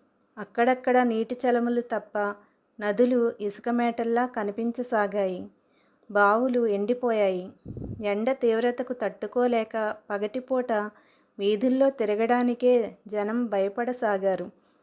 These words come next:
ఒకనాటి వేకువ సమయంలో అక్బర్ చక్రవర్తి వాహ్యాళికి బయలుదేరాడు. ఆయన వెంట ఎప్పటిలాగే బీర్బల్తో సహా మరికొందరు ప్రముఖులు కూడా ఉన్నారు.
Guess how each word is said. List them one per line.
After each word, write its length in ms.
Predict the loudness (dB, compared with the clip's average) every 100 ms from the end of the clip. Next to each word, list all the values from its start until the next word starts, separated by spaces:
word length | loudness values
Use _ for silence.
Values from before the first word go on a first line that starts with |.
| _ _ _ _
ఒకనాటి 520 | -6 -2 0 0 0 2
వేకువ 400 | 4 2 0 -2
సమయంలో 680 | 0 0 0 0 0 0 -2
అక్బర్ 380 | -6 -6 -2 -2 0 -4
చక్రవర్తి 600 | -4 -4 -4 -4 -4 0
వాహ్యాళికి 680 | 0 0 2 2 2 -2
బయలుదేరాడు. 880 | 0 0 2 0 0 2 2 0 -4 -10 _ _ _ _ _ -4
ఆయన 340 | 0 2 2
వెంట 560 | 2 2 0 0 -2 -4 -8
ఎప్పటిలాగే 920 | -10 -6 -4 -2 2 2 2 0 0 -6 -2
బీర్బల్తో 640 | 2 2 2 0 2 -2
సహా 460 | -2 -6 -4 -6 -8 _
మరికొందరు 560 | -4 -4 -2 0 0 -2
ప్రముఖులు 500 | -2 -2 -2 -2 0
కూడా 380 | 2 2 4 2
ఉన్నారు. 420 | 0 -4 -4